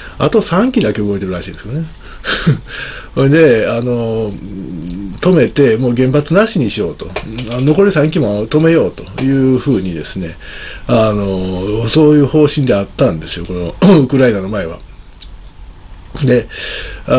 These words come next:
の、日本から見てるとちょっとドイツの政治事情って分かりにくいんですけども、あの、緑の党とか時々、あの、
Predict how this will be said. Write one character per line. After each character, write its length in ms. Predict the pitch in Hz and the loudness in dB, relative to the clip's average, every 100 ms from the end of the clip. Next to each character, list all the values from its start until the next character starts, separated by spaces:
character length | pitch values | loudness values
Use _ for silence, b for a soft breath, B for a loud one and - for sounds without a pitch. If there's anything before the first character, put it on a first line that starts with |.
| 123 | 4
の、 960 | 127 123 123 120 117 113 113 117 120 | 4 6 6 6 4 2 2 2 2
日 160 | 147 208 | 4 6
本 500 | 214 180 131 117 107 | 6 4 4 0 0
か 100 | 127 | 2
ら 80 | 120 | 4
見 100 | 127 | 4
て 60 | 139 | 2
る 100 | 131 | 2
と 100 | 127 | 2
ち 60 | |
ょ 60 | 151 | 0
っ 40 | |
と 80 | 143 | 2
ド 160 | 139 165 | 2 2
イ 40 | |
ツ 100 | 127 | 2
の 380 | 117 104 101 107 | -2 -2 -2 -2
政 300 | 107 131 123 | -2 2 2
治 100 | 123 | 2
事 120 | 131 | 2
情 160 | 139 113 | 4 2
っ 60 | - | 2
て 140 | 107 | 0
分 160 | 123 139 | 2 4
か 80 | 135 | 2
り 80 | |
に 100 | 127 | 2
く 120 | 127 98 | 0 -2
い 40 | |
ん 20 | |
で 80 | 87 | -4
す 80 | - | -6
け 80 | 92 | -4
ど 80 | 87 | -4
も、 240 | 98 95 | -2 -2
あ 60 | 110 | 0
の、 120 | 110 | 2
緑 360 | 175 208 170 | 4 6 4
の 120 | 113 98 | 2 -2
党 220 | 120 95 | -2 -2
と 80 | 95 | -6
か 180 | 92 92 | -8 -8
時 140 | 104 | -8
々、 340 | 110 101 120 | -6 -2 -2
あ 40 | 87 | -4
の、 240 | 87 87 | -8 -8